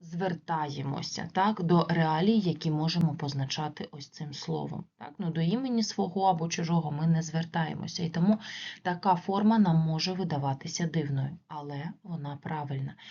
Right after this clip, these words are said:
Тільки один варіант закінчення у кличному відмінку і однини, і множини.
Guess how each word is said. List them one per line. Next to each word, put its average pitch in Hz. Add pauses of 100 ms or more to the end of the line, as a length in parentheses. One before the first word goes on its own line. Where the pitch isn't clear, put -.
(260)
Тільки 185
один 151
варіант 208
закінчення 214 (200)
у -
кличному 156
відмінку 147
і 165
однини, 139
і 170
множини. 151